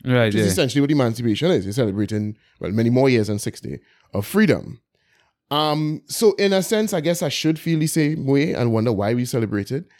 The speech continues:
Speaker 2: Um, but I could feel, I, when I thought about it deeply, I was like, all right, I could kinda still see differences. Number one,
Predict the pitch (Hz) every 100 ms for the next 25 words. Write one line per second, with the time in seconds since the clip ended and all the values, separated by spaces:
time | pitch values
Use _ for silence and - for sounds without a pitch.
0 | _ _ _ _ - 123 123 139 165 214
1 | 175 - 226 220 208 - _ _ _ 170
2 | 175 170 170 196 220 180 185 160 135 160
3 | 131 120 147 147 127 127 113 - 127 120
4 | 170 240 220 208 - 226 190 196 143 -
5 | 117 117 147 151 135 117 120 123 123